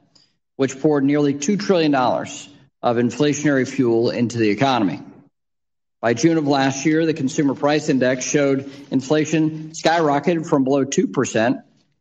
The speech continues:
to nearly nine percent. And personal, uh, consumption expenditures, the Fed's preferred measure of consumer prices, ballooned to seven percent.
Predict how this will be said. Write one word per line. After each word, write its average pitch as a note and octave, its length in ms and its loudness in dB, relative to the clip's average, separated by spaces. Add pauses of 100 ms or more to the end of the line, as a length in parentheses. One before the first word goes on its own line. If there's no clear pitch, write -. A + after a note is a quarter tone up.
to D3 100 0
nearly D3 600 0
nine D3+ 340 0
percent. - 400 -6 (800)
And A#2+ 140 -2
personal, C#3+ 680 0
uh, B2 300 0
consumption C#3 600 0
expenditures, C3 760 -2
the - 80 -2
Fed's C3 280 0
preferred B2 360 -2
measure A#2 360 0
of G#2 120 -6
consumer G#2+ 360 -8
prices, D3+ 720 -2 (360)
ballooned B2+ 640 0
to C3 80 -2
seven D3+ 320 2
percent. - 440 -6